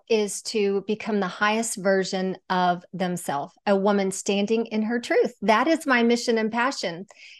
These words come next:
is to help you really uncover the truth of who you are and why you are here on earth. Why is that so important to me? Because that's the journey of my <laughs> life.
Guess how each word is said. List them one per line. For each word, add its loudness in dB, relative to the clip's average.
is 2
to 4
help 4
you 4
really 2
uncover 0
the 2
truth 2
of 0
who 2
you 2
are -2
and -2
why -2
you -2
are -4
here -4
on -4
earth. -2
Why 4
is 2
that 0
so 2
important -2
to -2
me? 0
Because 4
that's 2
the 0
journey 2
of 4
my -2
<laughs> -20
life. 0